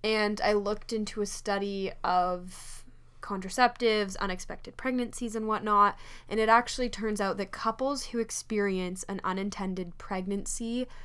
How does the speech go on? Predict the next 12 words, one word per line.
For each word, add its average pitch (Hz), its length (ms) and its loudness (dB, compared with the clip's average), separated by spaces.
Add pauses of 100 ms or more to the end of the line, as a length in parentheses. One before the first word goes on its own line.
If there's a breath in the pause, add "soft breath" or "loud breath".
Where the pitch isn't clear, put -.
(360 loud breath)
or 196 360 0
un-, 208 280 0 (140)
unplanned 208 600 4
childbirth 185 960 0
are 214 120 6
more 208 340 2
likely 202 460 4
to 202 120 -6
have 170 380 2
depression 180 720 -6
and 190 220 -2
anxiety, 165 760 -4